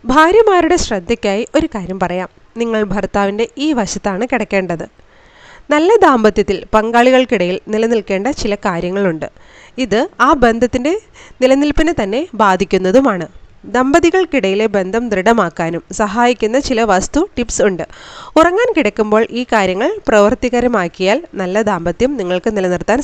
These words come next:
സാധിക്കും. വാസ്തുശാസ്ത്രപ്രകാരം ഭാര്യ ഭർത്താക്കന്മാർ രാത്രി ഉറങ്ങാൻ കിടക്കുമ്പോൾ തെക്ക് പടിഞ്ഞാറ് ദിശയിൽ കിടക്കുന്നത്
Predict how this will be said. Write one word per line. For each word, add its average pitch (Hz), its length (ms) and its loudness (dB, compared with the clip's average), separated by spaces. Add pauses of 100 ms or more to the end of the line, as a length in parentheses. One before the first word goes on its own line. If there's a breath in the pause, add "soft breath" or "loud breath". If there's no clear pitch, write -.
സാധിക്കും. 220 380 0 (640 loud breath)
വാസ്തുശാസ്ത്രപ്രകാരം 285 1080 4 (100)
ഭാര്യ 240 340 6
ഭർത്താക്കന്മാർ 190 600 0 (220)
രാത്രി 202 340 2
ഉറങ്ങാൻ 240 380 2
കിടക്കുമ്പോൾ 175 440 -2 (460 loud breath)
തെക്ക് 269 360 2 (140)
പടിഞ്ഞാറ് 220 480 2 (100)
ദിശയിൽ 214 380 0
കിടക്കുന്നത് 180 560 0